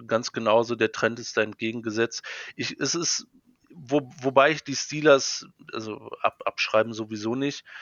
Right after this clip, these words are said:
ähm, insbesondere auch die Offense, äh, nicht abschreiben, äh, will, weil die hat krasse Games geliefert, auch dieses Jahr.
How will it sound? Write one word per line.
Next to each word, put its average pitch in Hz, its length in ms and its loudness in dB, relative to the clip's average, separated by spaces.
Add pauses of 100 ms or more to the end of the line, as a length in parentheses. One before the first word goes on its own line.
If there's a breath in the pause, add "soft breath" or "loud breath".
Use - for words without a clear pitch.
(380 loud breath)
ähm, 120 160 -8
insbesondere 123 580 2
auch 120 120 2
die - 120 -6
Offense, 120 800 2
äh, 110 140 0
nicht 107 360 -6
abschreiben, 104 840 0 (720 soft breath)
äh, 104 340 2 (580)
will, 117 640 6 (280)
weil 120 640 4 (420)
die 117 140 2
hat 139 160 2
krasse 139 340 2
Games 123 360 4
geliefert, 156 640 0
auch - 160 2
dieses 143 380 -8
Jahr. 151 300 2